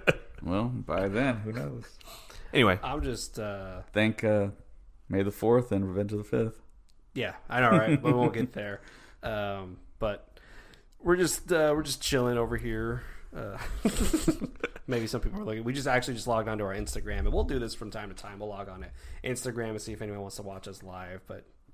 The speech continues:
Speaker 3: nobody likes to watch us live. But anyways,
Speaker 1: <laughs>
Speaker 3: um,
Speaker 1: I just got the notification.
Speaker 3: <laughs> yeah.
Speaker 1: <laughs> What was
Speaker 3: But
Speaker 1: this?
Speaker 3: I think, I think you're gonna need, like, a lot of money just to go to Galaxy's Edge, just to get in.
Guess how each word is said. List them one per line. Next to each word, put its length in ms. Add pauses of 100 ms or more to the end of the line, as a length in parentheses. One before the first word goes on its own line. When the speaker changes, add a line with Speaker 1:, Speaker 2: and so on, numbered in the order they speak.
(140)
Speaker 3:
nobody 220
likes 180
to 80
watch 200
us 140
live. 200
But 120
anyways, 280 (200)
Speaker 1:
<laughs> 200
Speaker 3:
um, 280
Speaker 1:
I 20 (100)
just 160
got 160
the 80
notification. 720
Speaker 3:
<laughs> 60
yeah. 80
Speaker 1:
<laughs> 140 (340)
What 80
was 120
Speaker 3:
But 120
Speaker 1:
this? 120
Speaker 3:
I 120
think, 300
I 140
think 140
you're 100
gonna 180
need, 500 (240)
like, 300
a 100
lot 260
of 60
money 200
just 140
to 60
go 80
to 60
Galaxy's 400
Edge, 120
just 160
to 60
get 160
in. 340